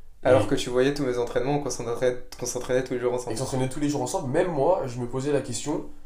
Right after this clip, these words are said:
Speaker 2: et je me disais, mais mec, mais il y a un moment, enfin,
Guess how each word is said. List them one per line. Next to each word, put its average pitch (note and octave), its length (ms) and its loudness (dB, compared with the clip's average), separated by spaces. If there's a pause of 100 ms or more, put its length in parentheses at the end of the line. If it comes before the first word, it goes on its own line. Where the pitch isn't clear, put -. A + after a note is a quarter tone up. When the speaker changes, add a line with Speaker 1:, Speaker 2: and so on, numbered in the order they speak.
(220)
Speaker 2:
et A#2+ 80 -2
je A#2 80 -2
me A#2+ 60 2
disais, A#2+ 220 -2
mais G#2+ 100 0
mec, G2+ 360 -6
mais G#2+ 120 -8
il G#2 60 -4
y - 20 -2
a G2+ 60 -2
un G2 60 -4
moment, C#3 380 0 (520)
enfin, G#2+ 220 -4